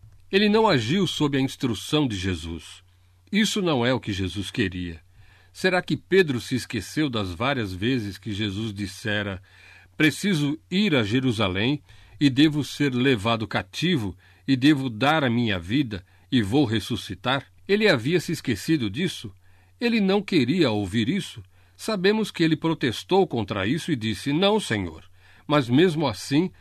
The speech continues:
ele deixou Satanás falar através dele. Mas por que ele não aceitou a vontade do Senhor?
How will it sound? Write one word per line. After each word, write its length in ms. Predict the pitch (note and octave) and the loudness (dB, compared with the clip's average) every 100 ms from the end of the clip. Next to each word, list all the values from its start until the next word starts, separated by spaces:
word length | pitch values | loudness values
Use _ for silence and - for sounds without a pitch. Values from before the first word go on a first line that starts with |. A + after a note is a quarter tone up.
| - - | -20 -2
ele 220 | D3 E3+ | 0 2
deixou 400 | D#3 C3+ - D#3 | 2 2 0 -4
Satanás 600 | D#3 D#3 - A#2 A2 C3 | -4 -6 -4 -2 0 -2
falar 520 | - - D#3 A#2+ B2 | -6 0 2 2 0
através 500 | C#3 - B2 A2 B2+ | 0 -2 -2 0 0
dele. 380 | G#2 G2+ F#2 F#2 - - | 0 0 -2 -4 -14 -6
Mas 400 | C3 D3+ E3+ - | -2 0 -2 -6
por 260 | - A3+ | -4 -4
que 160 | - G3+ | -4 0
ele 300 | E3+ C3+ A#2+ | 2 4 2
não 240 | A2 A#2 | 0 0
aceitou 580 | A2+ - A2+ G2 - B2 | -2 -4 -4 -4 -2 -2
a 60 | A#2 | -2
vontade 520 | G2+ F#2+ - G#2 G#2 | -2 -4 -4 -4 -4
do 140 | G2 | -6
Senhor? 500 | G2 - F#2+ F2 D#2+ | -6 -4 -4 -4 -8